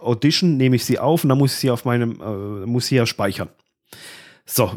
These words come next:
ich gehe jetzt neu hin, ich speichere sie gar nicht auf meinem Rechner und lade sie dann hoch, sondern ich speichere sie direkt in die Cloud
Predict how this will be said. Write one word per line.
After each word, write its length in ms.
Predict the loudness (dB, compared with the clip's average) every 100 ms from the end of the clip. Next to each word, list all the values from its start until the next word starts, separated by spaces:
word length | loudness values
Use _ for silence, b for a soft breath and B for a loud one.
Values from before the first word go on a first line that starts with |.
| -6
ich 180 | -8 0
gehe 120 | 2
jetzt 240 | 2 2
neu 360 | 2 4 6 4
hin, 240 | 4 2 -2
ich 100 | -4
speichere 320 | 0 2 2
sie 120 | 2
gar 160 | 2 2
nicht 160 | 2
auf 120 | 0
meinem 200 | 2 2
Rechner 300 | 2 0 2
und 80 | 2
lade 200 | 0 -2
sie 80 | -4
dann 160 | -2 -2
hoch, 120 | 0
sondern 240 | 0 0
ich 120 | 0
speichere 460 | -4 -4 -4 0 0
sie 160 | -2 -2
direkt 420 | -2 -2 -2 -2
in 140 | -2
die 120 | -2
Cloud 540 | 0 2 2 2 0